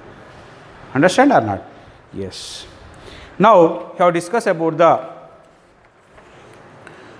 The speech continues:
find the zeros of the quadratic polynomial. Zeros of the quadratic polynomial, verify the relationship between the zeros and coefficients. What are the zeros of the polynomial? First we can find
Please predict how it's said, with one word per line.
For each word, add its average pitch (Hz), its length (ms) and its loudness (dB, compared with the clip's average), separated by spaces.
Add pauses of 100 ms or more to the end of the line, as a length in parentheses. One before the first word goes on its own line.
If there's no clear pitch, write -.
(420)
find 202 220 4
the 220 160 6
zeros 190 360 2
of 165 160 0
the 254 240 2 (340)
quadratic 151 800 0
polynomial. 110 680 -2 (1120)
Zeros 185 300 6
of 185 120 2
the 196 100 2
quadratic 151 460 2
polynomial, 170 580 0
verify 202 400 4
the 151 680 2
relationship 185 540 -4
between 143 300 -6
the 180 200 0
zeros 135 360 -2
and 277 180 -2 (1200)
coefficients. - 920 -4 (580)
What 147 220 4
are 160 100 6
the 160 160 2
zeros 160 280 -2
of 160 120 0
the 156 100 -4
polynomial? 160 360 -2
First 156 220 -4
we 160 80 -4
can 160 180 -4
find 208 240 0